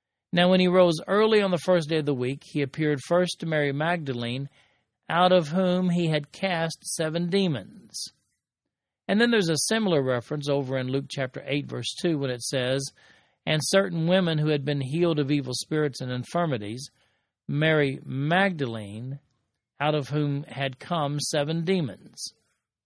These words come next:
Well, being possessed with devils back then, it can't be linked to prostitution in this verse, by the way. Although we're not told the symptoms of her demon possession, in all likelihood it was manifested with severe physical ailments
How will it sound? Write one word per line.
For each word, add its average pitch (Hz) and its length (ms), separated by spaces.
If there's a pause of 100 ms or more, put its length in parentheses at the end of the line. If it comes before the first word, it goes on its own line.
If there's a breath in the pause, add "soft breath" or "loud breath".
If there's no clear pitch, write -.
(440)
Well, 127 320 (260)
being 135 320
possessed 120 540
with 113 200
devils 113 520
back 110 320
then, 120 340 (840)
it 190 180
can't 196 300
be 156 140
linked 165 300
to 131 60
prostitution 151 960
in 120 140
this 127 200
verse, 120 500
by 110 220
the 110 100
way. 107 360 (640)
Although 151 320
we're 147 140
not 147 280
told 160 280
the 127 80
symptoms 143 540
of 123 120
her 123 60
demon 131 320
possession, 123 580
in 123 120
all 131 240
likelihood 113 640
it 135 80
was 117 160
manifested 120 640
with 120 140
severe 135 480
physical 151 680
ailments 113 600